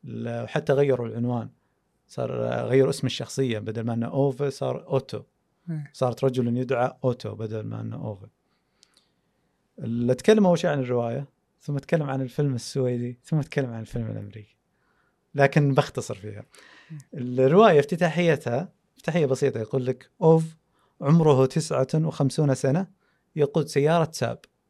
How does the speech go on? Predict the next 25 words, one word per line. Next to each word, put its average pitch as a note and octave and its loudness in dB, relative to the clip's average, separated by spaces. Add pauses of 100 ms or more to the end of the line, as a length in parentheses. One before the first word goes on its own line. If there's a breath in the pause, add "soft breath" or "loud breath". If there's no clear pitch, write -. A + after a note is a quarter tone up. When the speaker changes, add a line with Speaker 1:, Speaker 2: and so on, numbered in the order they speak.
(500)
Speaker 1:
ساب G3+ 4
معروفة، F#3 4
سيارة D#3 4
سويدية. B2 -2 (960)
هذا G3 4
أوف E3 6
شخصيته G3+ 2 (240)
أنه D3+ 2 (140)
محلي E3+ 2
جدًا، C3 0 (540)
متمسك D#3 2
بالقديم C3 -2
جدًا. C3 -6 (1200)
سيارته D3 4
ساب، C#3 4 (220)
يغير C#3+ 2
سيارته، D#3 0 (360)
يشتري C3+ -4
ساب C#3+ 4
ثانية، C#3 2
ساب C#3 2
ثالثة، C#3 0 (400)
طوال G#3 4
حياته B2+ -2
هكذا. B2+ -16